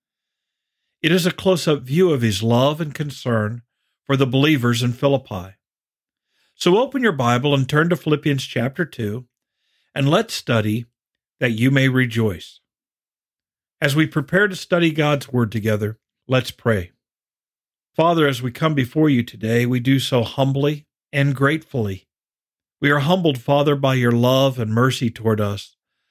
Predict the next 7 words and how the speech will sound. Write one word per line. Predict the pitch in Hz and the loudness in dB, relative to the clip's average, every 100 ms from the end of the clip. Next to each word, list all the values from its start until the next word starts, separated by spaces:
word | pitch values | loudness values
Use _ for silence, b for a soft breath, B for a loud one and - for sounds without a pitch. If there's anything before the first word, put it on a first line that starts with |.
| _ | _
a | - | -6
grace | 117 123 135 156 - | 0 2 4 2 -2
that | 147 120 | -4 -2
provides | 131 117 127 123 117 | -4 0 2 2 0
forgiveness | - 110 107 123 135 127 | -6 -4 0 0 0 -2
of | 123 | -4
sin | - - 120 117 120 | -6 -2 0 0 -4